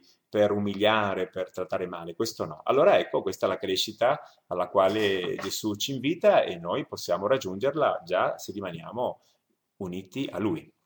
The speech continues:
Eh, scusa se esco dall'argomento, mi dice chi era esattamente Barabba?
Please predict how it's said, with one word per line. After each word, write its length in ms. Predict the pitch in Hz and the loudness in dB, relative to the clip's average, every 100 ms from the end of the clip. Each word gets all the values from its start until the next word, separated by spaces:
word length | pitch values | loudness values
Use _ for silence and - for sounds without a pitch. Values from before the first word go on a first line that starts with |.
| _ _ _ _ _ _ _ _ _ - _ _ _ _ _ _ _ _ _ | _ _ _ _ _ _ _ _ _ -20 _ _ _ _ _ _ _ _ _
Eh, 380 | 107 104 104 | 0 2 0
scusa 420 | 101 - 202 214 196 | -2 2 2 6 4
se 140 | 135 | 6
esco 300 | 123 - 131 | 2 4 4
dall'argomento, 1200 | 110 98 107 110 95 107 151 160 156 156 151 139 | 6 6 8 6 4 0 -2 -2 -4 2 4 4
mi 180 | 107 110 | 0 -4
dice 340 | 175 - 139 | -4 -2 -2
chi 200 | - 120 | -2 2
era 180 | 123 110 | 6 6
esattamente 680 | 104 113 - 101 107 110 98 | 4 -2 -2 -2 -2 -2 2
Barabba? 520 | 92 104 107 113 147 | 6 6 6 4 0